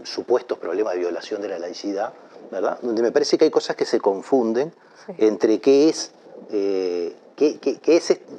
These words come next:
Speaker 1: por, o por lo menos yo no le podría, yo, este, que soy, vengo de afuera de la discusión y, y que no entiendo quizás en profundidad el, el, la densidad del concepto,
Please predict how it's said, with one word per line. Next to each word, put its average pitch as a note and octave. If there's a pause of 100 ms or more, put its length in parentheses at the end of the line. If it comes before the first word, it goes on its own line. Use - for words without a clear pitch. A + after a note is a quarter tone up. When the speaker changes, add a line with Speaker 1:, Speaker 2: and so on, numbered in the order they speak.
(140)
Speaker 1:
por, B2+
o D3
por D3
lo D3
menos F#3
yo -
no G3+
le F3+
podría, D3+
yo, D#3+ (100)
este, F#2
que F2+
soy, G2
vengo G#2+
de G2+
afuera A2
de E2
la F#2
discusión B2+
y, F#2+ (300)
y -
que G2
no G2+
entiendo G#2+
quizás F#2
en F2+
profundidad F2 (400)
el, E2
el, D#2+
la F2
densidad F#2+ (360)
del F#2+
concepto, C3